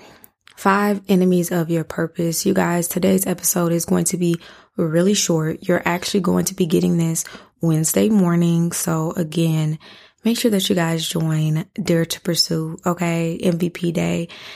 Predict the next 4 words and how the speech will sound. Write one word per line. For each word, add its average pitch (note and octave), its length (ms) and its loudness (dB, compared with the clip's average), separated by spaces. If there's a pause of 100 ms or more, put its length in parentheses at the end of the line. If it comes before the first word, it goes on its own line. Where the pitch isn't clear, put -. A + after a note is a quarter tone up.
(240)
I E3+ 320 2
might E3+ 460 4
leave F3 720 0 (160)
the E3 680 0